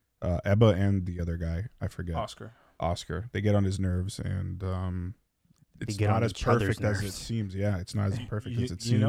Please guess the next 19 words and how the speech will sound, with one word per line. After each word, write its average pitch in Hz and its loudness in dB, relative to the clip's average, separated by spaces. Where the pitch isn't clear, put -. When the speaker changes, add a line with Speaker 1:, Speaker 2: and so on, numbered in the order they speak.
Speaker 1:
seems. 156 0
Speaker 2:
what - 2
I 123 -2
almost, 110 -10
uh, 95 -8
analyze 107 -4
is, 95 -8
like, 92 -10
when 101 -6
they 104 -2
went 113 -2
to 123 -8
Norway, 101 -4
it's 95 -16
like 95 -18
they're 101 -2
on 98 -2
home 95 -10
turf - -18